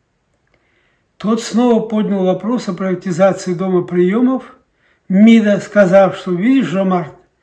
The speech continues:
как Виктор ловко приватизировал твой объект». Токаев ему сознался, что это его объект, а не Виктора.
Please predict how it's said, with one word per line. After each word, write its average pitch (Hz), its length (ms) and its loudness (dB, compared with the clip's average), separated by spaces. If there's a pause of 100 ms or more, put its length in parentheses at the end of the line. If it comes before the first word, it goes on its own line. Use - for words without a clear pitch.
(580)
как 185 300 -2
Виктор 185 440 0
ловко 180 380 -2
приватизировал 185 840 -2
твой 185 280 -2
объект». 175 480 -2 (1200)
Токаев 220 480 2
ему 233 240 0
сознался, 202 580 2
что - 200 -6
это 226 140 0
его 208 320 4
объект, 185 540 -2
а 190 60 -2
не 202 180 2
Виктора. 185 680 -4